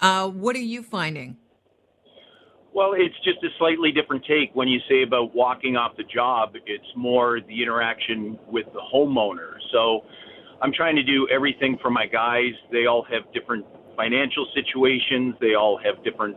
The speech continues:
Speaker 2: home life situations as far as people at risk in their homes. So try to take care of them, do follow all the rules, do everything properly. But like the stats show, a lot of people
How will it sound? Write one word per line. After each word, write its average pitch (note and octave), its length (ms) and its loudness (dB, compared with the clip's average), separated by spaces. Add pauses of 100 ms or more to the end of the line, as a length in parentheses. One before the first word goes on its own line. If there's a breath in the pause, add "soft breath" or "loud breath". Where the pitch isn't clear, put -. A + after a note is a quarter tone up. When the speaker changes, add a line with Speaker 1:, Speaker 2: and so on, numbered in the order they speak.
Speaker 2:
home C3 380 2
life C3 180 2 (140)
situations A#2 680 -2
as G2 60 -8 (100)
far A2 220 2
as G2 80 -2 (160)
people A#2 300 -2
at G2+ 120 -4
risk A#2 260 -2 (100)
in A2 100 -4
their F#2+ 160 -6
homes. A2+ 400 0 (100)
So A2+ 300 4 (720 loud breath)
try C#3+ 160 2
to C3+ 60 -4
take D3 220 -2
care C#3 200 0
of B2+ 80 -2
them, C3 440 0 (140)
do C3+ 300 0 (120)
follow C3+ 320 6
all C3+ 160 6
the A#2+ 80 -2
rules, B2 540 4
do B2 120 4
everything A#2+ 280 -2
properly. C3 640 0 (100)
But A#2+ 320 2
like B2+ 380 -2
the C#3 80 -4 (100)
stats C3 300 0 (220)
show, B2 480 2 (640)
a B2+ 40 4
lot C#3+ 220 2
of - 80 -10
people C3+ 520 0